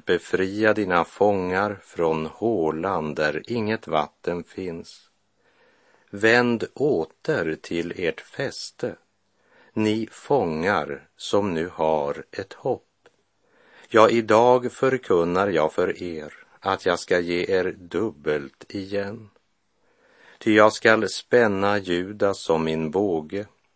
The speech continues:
och lägga Efraim som min pil på den.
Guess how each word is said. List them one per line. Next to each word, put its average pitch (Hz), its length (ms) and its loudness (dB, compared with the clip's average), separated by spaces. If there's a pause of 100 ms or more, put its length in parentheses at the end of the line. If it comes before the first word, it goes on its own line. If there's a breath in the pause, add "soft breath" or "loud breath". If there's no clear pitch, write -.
och 98 180 0
lägga 87 360 4
Efraim 95 920 0
som - 240 -4
min 101 220 -2
pil 76 480 -6
på 95 160 -2
den. 76 360 -8